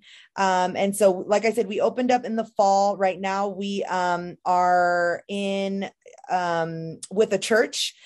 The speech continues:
So we partner with a church. And so, um, they have two buildings.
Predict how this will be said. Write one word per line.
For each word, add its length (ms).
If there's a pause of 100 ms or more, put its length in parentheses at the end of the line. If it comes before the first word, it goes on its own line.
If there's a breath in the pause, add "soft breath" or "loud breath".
(140 soft breath)
So 200
we 180
partner 360
with 160
a 60
church. 360
And 200
so, 500
um, 180
they 120
have 180
two 180
buildings. 760